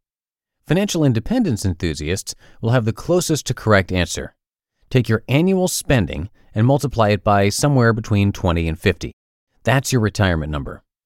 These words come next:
If you use the number twenty-five, you're implicitly using a four percent safe withdrawal rate, which is my own personal favorite number. So where does this magic number come from? At the most basic level, you can think of it like this.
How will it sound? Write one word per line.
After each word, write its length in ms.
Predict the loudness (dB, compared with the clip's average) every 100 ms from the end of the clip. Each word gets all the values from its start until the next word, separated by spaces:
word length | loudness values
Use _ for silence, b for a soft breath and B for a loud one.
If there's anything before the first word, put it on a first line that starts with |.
| _ _ _
If 140 | -2
you 60 | 0
use 260 | 0 0 2
the 80 |
number 220 | 2 2 0
twenty-five, 760 | 2 2 2 2 2 0 -6 b b b
you're 120 | 2
implicitly 560 | 2 0 0 0 0
using 280 | 2 2 2
a 60 | 0
four 240 | 0 -2
percent 380 | -2 -2 -2 -2
safe 280 | -2 -2 -2
withdrawal 320 | 0 4 4
rate, 220 | 4 -4 -12 b b
which 160 | 0
is 80 | 2
my 160 | 4 4
own 220 | 4 2
personal 400 | -2 -2 -2 -4
favorite 400 | -2 -2 -2 -2
number. 360 | 0 -2 -8 _ _ _ _ _ _ _ _
So 160 | -4 -2
where 140 | -2
does 140 | -2 -2
this 120 | 0
magic 340 | 2 4 2
number 300 | 2 0 0
come 300 | -2 0 0
from? 280 | 0 -4 -6 _ _ _ _ _ _ _ -6
At 80 | 0
the 80 |
most 300 | 2 2 0
basic 320 | -2 0 0 2
level, 320 | 2 2 0
you 120 | -2
can 100 | -2
think 160 | -2 -2
of 80 | 0
it 80 | 0
like 220 | -2 -2
this. 280 | -6 -6